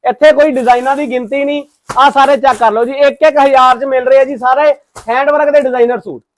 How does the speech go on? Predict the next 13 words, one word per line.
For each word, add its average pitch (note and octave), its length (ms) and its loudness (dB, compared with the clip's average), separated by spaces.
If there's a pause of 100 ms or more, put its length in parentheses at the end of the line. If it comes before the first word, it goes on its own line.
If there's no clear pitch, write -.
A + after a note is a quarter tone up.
(360)
ਸਿਰਫ E4+ 380 2
ਇੱਕ D4+ 220 0
ਹਜ਼ਾਰ C#4+ 380 2
ਦੀ C4 140 -4
ਰੇਂਜ G#3+ 240 0 (340)
with C#4 280 -6
ਦੁਪੱਟਾ, C#4 460 0
ਟੋਟਲ C#4+ 400 0
ਹੈਂਡ C4 220 -2
ਵਰਕ C#4+ 180 -2
ਵਾਲੇ D4+ 180 -2
ਮਸਲਿਨ, C4+ 600 -8
ਸੌਰੀ C4+ 280 -6